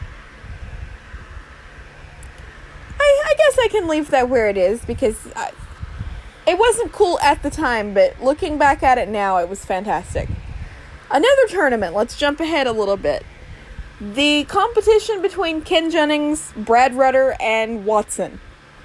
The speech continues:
That was the coolest thing ever, seeing a computer playing Jeopardy! Don't ask me why I thought it was cool,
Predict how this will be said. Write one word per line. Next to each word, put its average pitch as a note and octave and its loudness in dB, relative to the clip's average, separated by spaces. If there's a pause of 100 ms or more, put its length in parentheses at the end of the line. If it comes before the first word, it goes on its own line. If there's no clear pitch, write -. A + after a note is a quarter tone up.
(240)
That B3+ 2
was - 0
the F4 0
coolest C#4+ 0
thing C4 -2
ever, A#3 2
seeing C4+ -2
a C#4 4
computer C#4 0
playing G#3+ 0
Jeopardy! G3+ -2 (2000)
Don't A3+ 2
ask G#4 0
me B4 4
why D#4 2
I A3 2
thought A#3 0
it E3+ 2
was A3 -10
cool, E3 -4